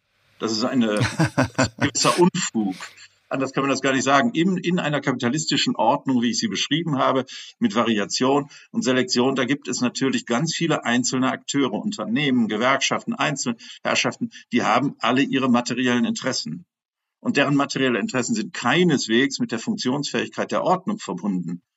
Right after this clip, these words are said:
Speaker 1: sondern die nutzen die Ordnung, wenn sie davon was haben. Und wenn sie davon, wenn sie sich vorstellen können, ich kann mehr erreichen, dann werden sie gegen diese Ordnung vorgehen. Und Sie haben vollständig recht, der Staat muss nicht nur für ein stabiles Geld und eine sichere Rechtsordnung sorgen,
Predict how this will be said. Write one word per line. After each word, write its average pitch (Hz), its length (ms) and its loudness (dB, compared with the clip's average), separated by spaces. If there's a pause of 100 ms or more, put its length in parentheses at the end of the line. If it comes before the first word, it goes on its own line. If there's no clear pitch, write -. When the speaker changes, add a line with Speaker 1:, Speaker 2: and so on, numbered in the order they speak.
(280)
Speaker 1:
sondern 120 340 2 (300)
die 123 80 4
nutzen 156 320 4
die 147 100 2
Ordnung, 131 280 2
wenn 117 120 4
sie 110 80 0
davon 101 260 0
was 87 180 -4
haben. 156 420 0 (100)
Und 117 140 -2
wenn 127 120 2
sie 117 120 0
davon, 98 320 -4
wenn 113 100 0
sie 107 80 -4
sich 107 100 -4
vorstellen 143 320 0
können, 117 140 -2
ich - 100 -10
kann 98 140 -4
mehr 175 220 4
erreichen, 104 480 0 (240)
dann 120 160 2
werden 117 180 4
sie 113 120 0
gegen 117 200 2
diese 120 180 2
Ordnung 127 300 0
vorgehen. 120 640 -6 (360)
Und 98 100 -10
Sie 104 120 -2
haben 110 160 2
vollständig 151 580 0
recht, 123 220 0
der 98 80 -4
Staat 113 320 -2
muss 110 140 -2
nicht 104 160 -2
nur 107 120 2
für 104 160 -6
ein 98 80 -2
stabiles 101 520 -2
Geld 143 300 0
und 123 100 -2
eine 110 180 0
sichere 95 420 -2
Rechtsordnung 113 600 -2
sorgen, 104 360 -2